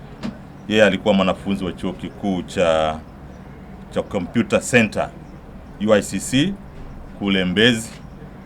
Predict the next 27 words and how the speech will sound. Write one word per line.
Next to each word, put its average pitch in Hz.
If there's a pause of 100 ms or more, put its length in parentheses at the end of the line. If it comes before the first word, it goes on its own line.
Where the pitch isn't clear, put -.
(280)
lakini 98
ni 90
mkazi 95
wa 90
Mgulani. 98
Amekamatwa 98 (800)
na 85
anachofanya 95
ni 90
kwamba 90
anakiri 104
na 92
yeye 95
alipata 87
kwenye 85
mtandao 90
anaujua 87
yeye, 104 (640)
kwa 90
hiyo 90
akaamua 85
kusambaza. 90 (1040)
Kwa 98
hiyo 101
ukiona 110
majina 104
yapo, 101